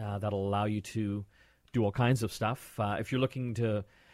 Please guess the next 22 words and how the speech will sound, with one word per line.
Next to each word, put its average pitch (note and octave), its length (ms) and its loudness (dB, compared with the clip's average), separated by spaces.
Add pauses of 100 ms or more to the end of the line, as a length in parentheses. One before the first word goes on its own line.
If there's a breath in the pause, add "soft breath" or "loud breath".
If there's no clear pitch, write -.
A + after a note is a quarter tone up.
(140 soft breath)
access A#2+ 400 0
content C3+ 840 0
like F#2 240 -4
music A2 500 0
or G2 120 0
video, A#2+ 560 0
there's A2 160 -2
a A2+ 40 -2
few B2 200 -2
different A2 260 -2
ones. A#2 420 -2
Uh, F#2+ 480 -2
one A2 360 -2 (260 soft breath)
I G#2 80 0
really A#2+ 240 4
like A2+ 220 2
right A#2 120 -2
now A2+ 180 2
is G#2 120 -2
Mister G#2+ 400 -2
M G2+ 180 -2
C. D#3 440 -2